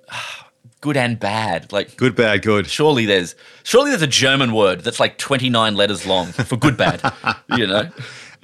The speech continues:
Speaker 2: Well, actually, what would be interesting to try and make this film a better film, it'd be interesting, actually, if he actually puts on this persona. Imagine at the end it's sort of revealed that this is the mask he wears himself. This is his real life Avatar,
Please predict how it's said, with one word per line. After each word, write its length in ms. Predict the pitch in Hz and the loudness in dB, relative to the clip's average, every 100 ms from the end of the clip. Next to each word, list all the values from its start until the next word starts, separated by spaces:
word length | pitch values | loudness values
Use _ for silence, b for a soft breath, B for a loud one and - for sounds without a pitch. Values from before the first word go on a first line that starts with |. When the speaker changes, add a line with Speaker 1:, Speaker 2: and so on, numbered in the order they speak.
| B B B B | B B B B
Speaker 2:
Well, 160 | 214 | 4
actually, 380 | 202 - 208 - _ - | 4 2 -2 -4 _ 2
what 100 | 175 | 4
would 100 | 240 | 4
be 220 | 247 135 | 2 0
interesting 460 | 123 - 110 95 92 _ _ _ | -2 -2 -2 -4 -8 _ _ _
to 100 | - | -6
try 340 | - 156 160 139 | 0 2 4 2
and 180 | 98 87 | 0 -2
make 220 | 101 - | -2 -2
this 160 | 95 | -6
film 120 | 110 90 | -4 -4
a 60 | |
better 180 | 90 78 | -2 -4
film, 400 | - 95 78 76 b b b b b _ _ _ - | -4 -4 -4 -10 b b b b b _ _ _ -2
it'd 120 | 135 | 4
be 80 | 156 | 4
interesting, 320 | 185 - 190 | 4 0 2
actually, 440 | 143 - 120 107 98 | 2 2 0 0 0
if 80 | |
he 80 | 110 | -2
actually 240 | 104 - 95 | -2 -4 -8
puts 300 | - 104 - | -6 -6 -4
on 220 | 92 101 113 | -4 -4 -4
this 160 | 104 | -6
persona. 520 | - 87 85 80 76 82 | -6 -6 -4 -6 -8 -4
Imagine 320 | 139 175 208 | -2 -2 -2
at 320 | 196 - - | -2 -4 -4
the 100 | 113 | 0
end 100 | 107 | 0
it's 140 | 110 - | 0 -4
sort 80 | |
of 60 | 104 | -2
revealed 400 | 92 104 104 98 | -2 -2 -2 -2
that 100 | 92 | -2
this 160 | 95 87 | -6 -8
is 140 | 80 | -8
the 80 | 85 | -8
mask 460 | 82 87 92 - | -6 -4 -4 -6
he 120 | - 80 | -8 -8
wears 400 | 85 87 85 - | -4 -2 -4 -6
himself. 460 | 87 - 95 73 | -8 -4 -4 -4
This 140 | 123 120 | -4 -2
is 120 | 127 | -2
his 280 | 160 151 - B B B B | 0 0 -4 B B B B
real 480 | 95 107 120 127 117 | -8 0 4 6 6
life 280 | 104 95 92 | 4 2 0
Avatar, 560 | 95 87 98 76 67 | -6 -6 -6 -8 -10